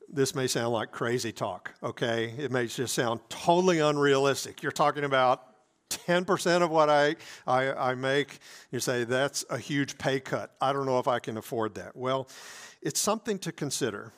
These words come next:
and it's something to work toward. And this may take you months or years to get to this, but the goal is generosity. We encourage you to start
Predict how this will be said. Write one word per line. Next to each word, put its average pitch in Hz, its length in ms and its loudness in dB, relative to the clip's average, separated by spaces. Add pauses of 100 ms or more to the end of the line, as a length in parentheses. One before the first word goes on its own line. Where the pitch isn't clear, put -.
(360)
and 127 160 -6
it's 143 140 -8
something 135 640 -4 (100)
to - 100 -6
work 113 380 -6
toward. 104 360 -10 (160)
And 143 140 -4
this 220 160 -2
may 247 120 -2
take 202 340 -4
you 135 100 -4
months - 1120 -6 (200)
or 143 160 -2
years 131 680 -2 (100)
to 156 100 -8
get 131 260 -4
to - 100 -10
this, 113 240 -8
but - 160 -14
the - 80 -10
goal 185 420 -2
is - 100 -4
generosity. 143 880 -4 (140)
We 131 80 -12
encourage 147 400 -4
you 135 60 -4
to 104 80 -8
start 165 440 -4